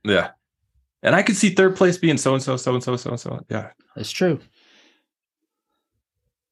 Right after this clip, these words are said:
Speaker 2: I'm gonna write it down real quick. Jack, you have yours offhand?
Speaker 1: All right. Uh, no, I'm just, off the top of my head, I think Nicole's gonna run away with this for the women.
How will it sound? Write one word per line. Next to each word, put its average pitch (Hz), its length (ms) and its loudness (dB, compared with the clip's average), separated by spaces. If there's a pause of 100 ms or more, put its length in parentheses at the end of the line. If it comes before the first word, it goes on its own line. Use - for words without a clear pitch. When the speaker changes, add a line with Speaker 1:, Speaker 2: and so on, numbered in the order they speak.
(300)
Speaker 2:
I'm - 80 -10
gonna 107 120 -6
write 104 100 -4
it 98 60 -8
down 107 160 -4
real 107 100 -4
quick. 139 240 0
Jack, 131 220 0
you 127 80 2
have 127 140 0
yours 123 180 -2
offhand? 135 380 -2
Speaker 1:
All 98 100 2
right. 90 100 0 (120)
Uh, 117 480 2
no, 127 240 4
I'm 110 120 2
just, - 320 -4
off 80 380 -2
the - 40 -16
top 131 100 2
of 120 60 -6
my 113 100 -2
head, 101 160 0
I 101 40 -2
think 104 160 -4
Nicole's 98 320 -4
gonna 92 140 0
run 90 160 0
away 87 180 -2
with 85 140 -6
this 90 100 -8
for - 140 -10
the 90 100 2
women. 95 640 2